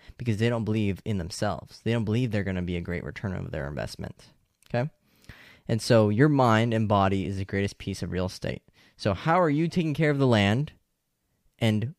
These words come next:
how are you taking care of what's being built upon it? Right? So there is no greater investment than yourself. And so to all the guys in here,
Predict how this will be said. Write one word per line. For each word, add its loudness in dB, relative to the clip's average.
how -2
are 0
you -2
taking -2
care 2
of -2
what's -2
being -2
built -2
upon -8
it? -18
Right? 0
So 2
there 6
is 4
no 2
greater 2
investment 0
than 0
yourself. -6
And -8
so -4
to -8
all 0
the 2
guys 2
in 0
here, 0